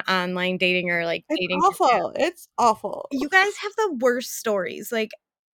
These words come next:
Speaker 1: I have told Andy before, if anything happens between us or, like, he dies in a tragic hockey accident, like, I'm done. That's it for me. I'm not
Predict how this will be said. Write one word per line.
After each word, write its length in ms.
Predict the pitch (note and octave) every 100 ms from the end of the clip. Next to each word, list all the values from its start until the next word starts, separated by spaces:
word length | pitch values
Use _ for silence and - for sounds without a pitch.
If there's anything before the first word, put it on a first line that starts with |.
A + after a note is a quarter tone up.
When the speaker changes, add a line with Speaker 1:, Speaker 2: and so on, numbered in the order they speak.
| _ _
Speaker 1:
I 160 | G#3 B3+
have 200 | D4 F4
told 420 | - - C4+ C#4 A#3
Andy 300 | G#3 G3+ A3+
before, 400 | B3+ - C#4 C4+
if 140 | - -
anything 380 | G#3+ A#3 D4 F4+
happens 440 | D4+ C4 C4+ C#4
between 420 | - B3+ B3+ A3+ F#3+
us 280 | F#3 G3+ -
or, 140 | G3 F#3
like, 360 | F3+ D3 - _ - - _ _
he 180 | - A#3
dies 320 | G#3+ G#3+ G#3+
in 100 | A3
a 80 | F#3
tragic 640 | - - G#3 F#3+ G3+ G3+
hockey 540 | - F#3+ F3+ - F#3+ F#3
accident, 720 | F3+ F#3 - F#3+ G3 F#3+ -
like, 220 | F#3+ - _ _ _ _ _ _ G#3+
I'm 300 | A#3+ F4+ B3+
done. 320 | G3+ A3+ G3
That's 280 | F#3+ C#4 -
it 180 | A3 A#3+
for 140 | - G#3+
me. 220 | F#3+ F#3
I'm 180 | G3 F#3+
not 140 | F#3